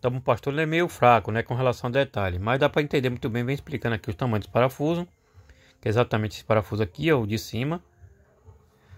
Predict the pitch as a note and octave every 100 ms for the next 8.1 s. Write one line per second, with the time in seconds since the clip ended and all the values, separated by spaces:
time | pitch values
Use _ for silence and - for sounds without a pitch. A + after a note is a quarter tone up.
0 | - _ - G#2+ D#3 E3 D#3+ D#3 D3 G#2
1 | A#2 A#2+ G#2 B2+ B2 A#2+ A#2+ A2+ C3+ -
2 | A#2+ C3 B2 - A#2 G#2+ A#2 B2 A2+ A2+
3 | G#2+ A2+ D#3+ D3 B2 A#2 F#2+ - _ _
4 | _ - - _ _ _ - A#2 A2+ A#2
5 | D3+ D3+ A2+ C#3 D#3+ A#2+ - F#2 - -
6 | _ - - _ _ G2+ G#2 A2+ - A2+
7 | A2+ - G#2 A2+ G#2 A2 - C#3+ G#2+ A#2